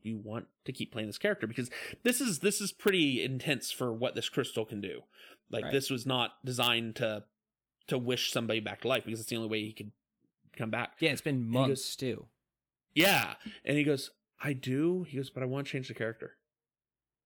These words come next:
Speaker 1: Like, he's not gonna come back the
Speaker 2: The
Speaker 1: same.
Speaker 2: same. Yeah. Why
Speaker 1: So
Speaker 2: would
Speaker 1: he
Speaker 2: you?
Speaker 1: came back as a sorcerer of the deep.
Speaker 2: Yeah, that makes kind of
Speaker 1: Um,
Speaker 2: sense.
Speaker 1: Yeah, and, and so,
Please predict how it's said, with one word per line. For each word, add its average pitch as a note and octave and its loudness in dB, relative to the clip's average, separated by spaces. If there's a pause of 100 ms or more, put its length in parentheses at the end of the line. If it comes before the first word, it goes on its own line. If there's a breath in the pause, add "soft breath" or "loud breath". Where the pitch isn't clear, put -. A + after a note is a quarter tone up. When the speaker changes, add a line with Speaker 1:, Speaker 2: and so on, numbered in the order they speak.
(140)
Speaker 1:
Like, A2 -4
he's B2 -4
not C3 2
gonna B2+ -2
come A#2 -2
back G2+ -2 (1120)
the A2 -4
Speaker 2:
The - -2
Speaker 1:
same. G#2 0
Speaker 2:
same. G#2+ -6 (180)
Yeah. A2+ -2 (500 loud breath)
Why A#2 2
Speaker 1:
So B2+ 6
Speaker 2:
would A#2+ 0
Speaker 1:
he D3+ 4
Speaker 2:
you? D3 6
Speaker 1:
came C#3+ 2
back B2 2
as A#2+ 0
a A2+ -2
sorcerer B2+ 0
of A#2 -2
the A2 -4
deep. A2+ -6 (500)
Speaker 2:
Yeah, B2+ 2
that A#2+ 0
makes C3 -2
kind A#2+ -4
of - -
Speaker 1:
Um, G#2+ -4
Speaker 2:
sense. G#2+ -8 (480)
Speaker 1:
Yeah, C#3 6
and, B2 2
and B2+ 2
so, B2 2